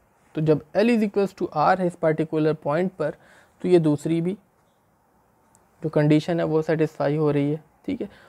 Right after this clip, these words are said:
और तीसरी यहाँ पर L is equals to R तो है ही और वही इक्वल है किसके, एफ़ ए के, ठीक है। तो ये तीनों चीज़ें जो है सेटिस्फाइड हो जा रही, तो इसका मतलब ये जो फंक्शन है वो क्या है, कंटिन्यूअस है, ठीक है। तो, उम,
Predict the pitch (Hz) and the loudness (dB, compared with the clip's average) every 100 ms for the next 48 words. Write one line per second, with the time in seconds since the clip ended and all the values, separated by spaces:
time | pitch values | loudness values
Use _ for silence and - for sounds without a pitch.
0 | - 165 233 247 214 185 185 185 165 147 | -2 4 6 4 -4 -4 -4 -4 -4 -4
1 | 160 165 - 160 196 226 233 - 175 170 | -4 -6 -6 -4 -4 -4 -8 -4 -2 -2
2 | 175 185 - 208 151 151 170 196 180 185 | 0 -2 -2 -4 2 2 2 -2 -2 0
3 | 208 151 - 165 165 165 196 190 175 190 | -2 -4 -4 -2 2 2 0 -2 -4 -4
4 | 190 175 185 190 180 233 302 _ _ _ | -4 -6 -6 -8 -6 -6 -6 _ _ _
5 | _ _ _ _ - 185 196 - 170 156 | _ _ _ _ 0 0 0 -6 -2 -2
6 | - 139 - _ _ _ _ - 214 294 | -4 -12 -16 _ _ _ _ -12 -8 -10
7 | - _ _ _ _ _ - 233 247 - | -10 _ _ _ _ _ -2 2 0 0
8 | 214 220 233 220 202 196 196 196 185 175 | -2 2 0 0 -2 0 0 -2 -2 -6
9 | 190 175 160 156 - 147 147 165 185 156 | -4 -4 -4 -4 -2 0 0 0 0 0
10 | 156 151 143 156 147 143 156 151 151 151 | -2 -4 -6 -4 -4 -2 -2 0 0 -2
11 | 147 147 - 165 147 143 143 143 165 - | -4 -4 -4 -4 -2 -4 -4 -4 -4 -8
12 | 160 147 143 139 151 - - _ _ _ | -8 -6 -4 -6 -8 -12 -20 _ _ _
13 | _ _ _ _ 190 196 349 _ _ _ | _ _ _ _ -6 -4 -6 _ _ _
14 | - - - - _ 208 214 208 - 170 | -20 -20 -20 -20 _ 6 8 4 -2 -4
15 | 151 147 | -4 -6